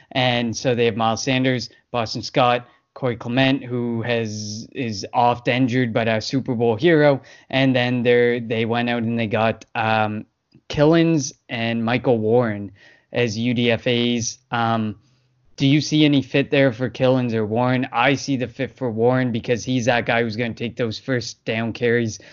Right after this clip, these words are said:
off of Sanders and Scott. He's five-foot-eleven, two hundred twenty-two pounds. I tweeted about him earlier today. He's built like a bull. He plays like a bull.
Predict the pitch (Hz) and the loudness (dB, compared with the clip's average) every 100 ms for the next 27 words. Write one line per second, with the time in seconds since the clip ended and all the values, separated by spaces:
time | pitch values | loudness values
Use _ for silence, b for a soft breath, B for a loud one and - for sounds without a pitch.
0 | B B 127 123 120 104 131 123 120 117 | B B 0 0 -2 -8 -4 -4 -4 -4
1 | 104 101 - 123 113 117 117 b b b | -6 -8 -4 0 2 2 -2 b b b
2 | 131 123 120 107 127 123 123 120 117 120 | -4 -2 -2 -2 0 0 0 -2 0 0
3 | 123 - 127 117 117 - 123 120 117 123 | -2 -4 -4 -4 -4 -6 -6 -4 -4 -6
4 | 113 120 123 110 - b b - 113 - | -4 -2 -2 -4 -8 b b -6 -4 2
5 | 131 127 127 120 120 120 120 120 - 120 | 2 4 4 2 2 2 2 0 -2 2
6 | 123 113 95 135 127 135 117 127 113 123 | 2 0 -4 0 2 2 0 -2 2 2
7 | 123 107 95 123 120 110 117 120 101 113 | 2 -2 -6 -2 -2 0 -2 -2 -2 0
8 | 117 110 | 2 -2